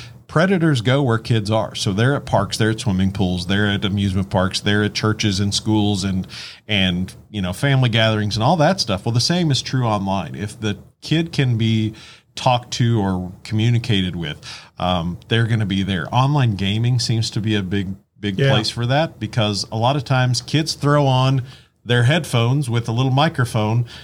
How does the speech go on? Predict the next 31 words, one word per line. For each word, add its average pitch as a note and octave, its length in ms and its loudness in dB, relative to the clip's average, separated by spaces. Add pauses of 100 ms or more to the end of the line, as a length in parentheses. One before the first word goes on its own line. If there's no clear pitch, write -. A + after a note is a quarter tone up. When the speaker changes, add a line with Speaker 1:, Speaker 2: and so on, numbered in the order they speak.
(200)
Speaker 1:
um, G#2+ 380 2 (1000)
and A2 520 0 (720)
they're A#2 200 0
talking B2+ 480 0
to A#2+ 200 -2
people B2 380 -2
on A2 200 0
these G#2+ 180 -4
games, A#2+ 460 0 (460)
and A2+ 280 0
parents C3+ 380 0
don't A2 200 0
even G2+ 200 -2
know G#2+ 280 2
what's E2+ 260 -6
going F2 240 -4
on D#2+ 180 -6
on D2+ 80 -8
the D#2+ 60 -10
backside. - 560 -10
So - 240 -6 (160)
Speaker 2:
that's D#3+ 240 -2
the B2+ 60 -6
truth. B2+ 440 -2 (260)
Uh, D3 280 2
there D#3+ 140 4
was G3+ 180 4
a - 40 4
question F#3+ 380 2
in D#3+ 140 4
here D#3 640 4